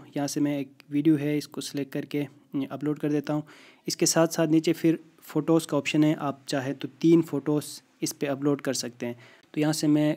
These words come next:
कुछ फ़ोटोज़ भी यहाँ से ऐड कर दूँगा, एक ये फ़ोटो ऐड कर दूँगा और फिर यहाँ से एक, ए, और फ़ोटो भी यहाँ पे मैं अपलोड करूँगा। इसी तरह आपने वीडियो और फ़ोटोज़, ए, गिग के गैलरी में अपलोड कर लेने हैं, ठीक है ना। अच्छा, इन फ़ोटोज़ के अलावा फिर यहाँ पे ऑप्शन मिल जाता है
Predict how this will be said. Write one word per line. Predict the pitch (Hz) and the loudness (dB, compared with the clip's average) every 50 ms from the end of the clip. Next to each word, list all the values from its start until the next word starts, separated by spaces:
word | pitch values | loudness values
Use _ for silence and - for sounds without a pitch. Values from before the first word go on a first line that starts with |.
| - - | -2 -6
कुछ | 151 143 - | -6 -6 -4
फ़ोटोज़ | - 147 143 139 160 156 151 156 | -4 -4 0 2 0 0 0 0
भी | 160 151 | 0 0
यहाँ | 151 147 | 0 0
से | 143 - 160 151 | -2 -2 -4 -4
ऐड | 143 - | -4 -2
कर | - 151 | -4 -2
दूँगा, | 147 151 151 151 151 151 151 - - - _ _ _ - | 0 0 0 2 0 0 -2 -4 -6 -14 _ _ _ -8
एक | 143 135 151 | -4 0 0
ये | 151 | 0
फ़ोटो | 151 - 156 151 151 156 156 160 156 - - - | 0 0 -2 0 2 2 2 2 0 -4 -8 -4
ऐड | 160 151 147 - | -4 -4 -4 -2
कर | - 151 | -4 -2
दूँगा | 147 156 156 151 151 156 | 0 2 2 4 4 2
और | - 147 139 131 | 2 0 -4 -4
फिर | - - 147 143 | -4 -6 -4 -2
यहाँ | 143 143 143 143 | -2 -2 -2 -2
से | 139 - - 147 147 147 147 147 - _ _ _ _ _ _ _ - | -4 -2 -2 -2 0 -2 -2 -6 -10 _ _ _ _ _ _ _ -6
एक, | 143 139 135 - - - | -6 -6 -6 -8 -8 -6
ए, | 143 139 135 - | -4 -4 -4 -4
और | - - 147 135 | -2 -2 -4 -4
फ़ोटो | - - 143 135 139 | -2 -4 -4 -2 -2
भी | 131 135 131 | -2 -2 -4
यहाँ | 135 131 127 | -2 -4 -4
पे | 131 127 | -4 -4
मैं | 127 127 127 | -4 -4 -4
अपलोड | 123 123 127 127 127 | -4 -4 -6 -6 -6
करूँगा। | - 127 127 123 123 | -6 -6 -6 -4 -4
इसी | 127 - 175 170 | -4 -2 -2 0
तरह | - 160 160 | 0 2 2
आपने | 156 151 151 156 160 160 151 147 147 | 2 2 2 2 2 2 2 0 2
वीडियो | 147 156 160 165 170 170 | 2 2 4 6 6 4
और | - - 147 143 139 | 4 2 -2 -4 -4
फ़ोटोज़, | - - 147 147 147 147 156 156 160 156 156 - - _ - - - - - - _ _ - | -6 -6 -6 -6 -4 -2 2 2 2 2 0 -6 -12 _ -20 -20 -20 -20 -20 -20 _ _ -10
ए, | 135 131 131 | -8 -6 -6
गिग | 135 143 151 160 156 156 - | -6 -2 -2 -2 -2 0 2
के | 156 151 | 2 2
गैलरी | 143 139 147 151 151 147 151 160 156 | 2 2 2 2 2 4 4 4 6
में | 147 139 139 139 135 131 - - _ _ _ | 6 4 4 2 -2 -4 -8 -16 _ _ _
अपलोड | 143 135 135 139 143 139 - | -8 -6 -4 -2 -4 -4 -4
कर | - - 131 | -4 -4 -4
लेने | 127 123 120 113 113 | -2 -4 -4 -4 -6
हैं, | 113 - | -6 -8
ठीक | 143 143 156 | -8 -4 -4
है | 147 | -4
ना। | 135 127 - - _ - | -4 -4 -6 -8 _ -8
अच्छा, | 160 - 175 | -2 2 2
इन | 170 165 | 2 4
फ़ोटोज़ | - 165 160 160 180 165 170 | 2 0 2 2 2 2 2
के | - 175 | 2 4
अलावा | 160 151 156 160 | 6 6 6 4
फिर | 156 - 160 | 4 2 2
यहाँ | 156 151 151 | 4 2 2
पे | 151 160 | 2 0
ऑप्शन | 151 151 - - 156 156 165 170 | -2 -2 0 2 2 2 2 2
मिल | 160 151 156 151 | 2 0 0 2
जाता | 147 156 147 143 - 151 | 2 2 0 0 2 0
है | 151 156 151 | 2 2 0